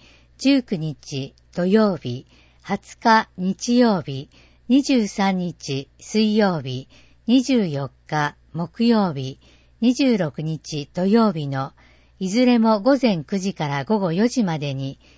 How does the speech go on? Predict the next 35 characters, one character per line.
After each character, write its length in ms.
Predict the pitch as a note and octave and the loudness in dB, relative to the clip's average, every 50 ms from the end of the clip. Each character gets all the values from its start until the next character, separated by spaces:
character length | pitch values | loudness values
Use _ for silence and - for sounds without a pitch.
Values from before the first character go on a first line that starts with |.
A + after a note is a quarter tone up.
| _ _ _ _ - | _ _ _ _ -8
石 200 | F#3 - - - | -6 -6 -4 0
川 280 | - C4+ C4 B3+ B3+ | 2 4 4 4 2
家 160 | - B3+ A#3+ | 2 2 0
住 240 | G3+ - B3+ A#3+ A3+ | 2 2 0 0 0
宅 300 | - F#3 - - - D#3 | 0 -4 -6 -4 -6 -4
へ 260 | D3+ D3 D3 D3 D3+ - - - _ _ _ _ | -4 -2 -2 -4 -6 -10 -20 -20 _ _ _ _
電 340 | - G3 G#3+ A3+ A3 A3 G#3 | 0 0 2 2 2 0 0
話 280 | G3+ F#3+ F#3 F#3 - _ _ _ _ _ - | 0 0 0 0 -4 _ _ _ _ _ -10
ま 140 | D#3+ F3 - | -10 -8 -2
た 160 | - A3 G3+ | 0 0 0
は 100 | F3 D#3+ | 0 -2
直 220 | C#3 - - C#3+ - | -4 -6 -8 -10 -10
接 340 | - - C4+ C4 - - B3 | -6 -2 -2 -2 0 0 -2
お 20 | G#3+ | -2
越 200 | - - A3+ G#3 | 0 0 -4 -4
し 100 | - - | -4 -8
く 100 | - F3+ | -4 -2
だ 140 | F#3+ F#3+ | -2 -2
さ 240 | F#3+ - G3 F3 E3 | -2 -2 -4 -2 -2
い。 160 | C#3+ C3 - _ _ _ _ _ _ _ _ _ _ _ _ - | -4 -6 -10 _ _ _ _ _ _ _ _ _ _ _ _ -4
な 240 | G3 G#3 G3+ F#3 F3 | 0 0 0 0 0
お、 180 | E3+ E3 E3 - - - _ - | -2 -4 -4 -8 -14 -20 _ -6
お 100 | E3+ F3 F#3+ | -2 2 4
申 200 | A3+ B3 C#4 C4+ | 4 4 4 2
し 80 | - | -2
込 140 | - - A#3 | -2 0 2
み 120 | A3+ A3+ A3 | 2 2 2
に 200 | A3 G#3+ F#3 D3+ | 2 0 0 0
は、 260 | C#3+ C#3 C#3 C#3 - _ _ _ _ _ - | -2 -2 -2 -4 -6 _ _ _ _ _ -6
住 260 | F#3+ A#3+ C#4 C#4 B3 | -2 0 2 2 0
所、 380 | - - - C#3 C3 A#2+ - _ _ _ - | -2 -4 -4 -4 -4 -4 -6 _ _ _ -18
氏 260 | - - - A3 G#3 | -10 -4 -2 0 0
名、 360 | F3+ E3 D3+ C3+ B2+ B2 - _ _ _ _ _ - E3 | 0 0 -2 -4 -6 -8 -10 _ _ _ _ _ -8 -4
年 280 | F3 G3 G#3 G#3 G3+ | 0 0 2 0 0
齢、 320 | F#3+ G3+ F#3 F#3 F3 F3 | 2 2 2 2 0 -2